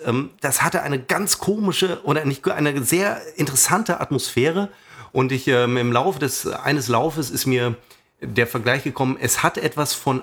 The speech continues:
einer, äh, Bühne, die nicht bespielt wird. Also, als würdest du nachts eine Theaterbühne besuchen, wo die Kulissen noch stehen, aber es wird halt nichts aufgeführt gerade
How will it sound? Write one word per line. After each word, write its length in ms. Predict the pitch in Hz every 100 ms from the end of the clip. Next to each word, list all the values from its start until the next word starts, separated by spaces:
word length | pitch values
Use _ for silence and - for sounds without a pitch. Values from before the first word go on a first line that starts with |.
| -
einer, 520 | 117 123 120 120 - _
äh, 260 | - 110 104
Bühne, 680 | 90 117 165 185 208 175 127 -
die 220 | 127 131 - _ _
nicht 480 | 120 175 - 127 104
bespielt 680 | 131 - - 156 165 160 -
wird. 380 | 90 85 78 -
Also, 340 | 110 131 135 - - - _ _ _ _ _ _ _ _ _ -
als 200 | - -
würdest 300 | 147 185 -
du 140 | 165 143
nachts 420 | 127 175 - -
eine 180 | 135 120
Theaterbühne 680 | 131 123 143 151 160 165
besuchen, 540 | 151 147 175 175 226 269 _ _ _ _ _ -
wo 160 | 117 117
die 120 | 123
Kulissen 380 | - 143 208 185
noch 120 | 165
stehen, 400 | - - 165 185 -
aber 280 | 131 135 -
es 300 | 135 - - 123 117
wird 240 | 123 170 147
halt 180 | 156 170
nichts 220 | - -
aufgeführt 560 | 139 131 120 - 101 -
gerade 400 | 87 98 151